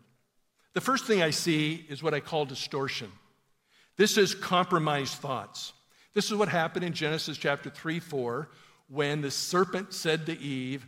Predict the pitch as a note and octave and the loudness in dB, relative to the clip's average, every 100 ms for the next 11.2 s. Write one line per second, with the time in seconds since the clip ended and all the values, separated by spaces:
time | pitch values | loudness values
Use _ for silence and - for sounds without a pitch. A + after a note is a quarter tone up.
0 | - - - - F3 E3+ C#3 B2 A#2+ A2+ | -20 -12 -6 0 0 0 -6 -8 -8 -10
1 | C3+ C3 B2 C3 A#2 A2 A#2 G2 G2+ _ | -8 -8 -8 -10 -12 -12 -12 -14 -18 _
2 | _ _ _ _ _ _ _ - F3+ C#4 | _ _ _ _ _ _ _ -6 -4 -2
3 | C#4 - A#3 G#3+ D3+ C#3+ C#3 C#3+ D#3 E3+ | -2 0 0 0 0 0 0 0 -2 -4
4 | G#3 G3+ G#3+ G#3 D3 C#3 B2 A#2 A2 G#2+ | -6 -2 -2 0 -2 -6 -10 -10 -10 -14
5 | - _ _ _ _ _ - D3 F3 E3+ | -14 _ _ _ _ _ -12 -4 0 0
6 | E3+ - D#3+ D3+ D#3 F#3+ E3+ F#3 D#3 C3 | 0 0 0 0 0 -2 0 -2 -2 -4
7 | B2+ C3+ C#3+ C3+ E3 D#3 F2+ _ _ _ | -6 -6 -8 -6 -6 -6 -8 _ _ _
8 | _ _ _ _ _ _ _ _ _ G3 | _ _ _ _ _ _ _ _ _ 2
9 | F#3+ F#3 - - - E3+ F3 G3 A#3+ A#3 | 2 0 -8 -18 -4 -2 2 2 2 0
10 | F#3 G3 F3 G#3 D3 B2+ C3 A3 C#4+ D3 | 0 0 0 0 0 -2 -2 -2 -4 -6
11 | G3+ B3 | -6 -10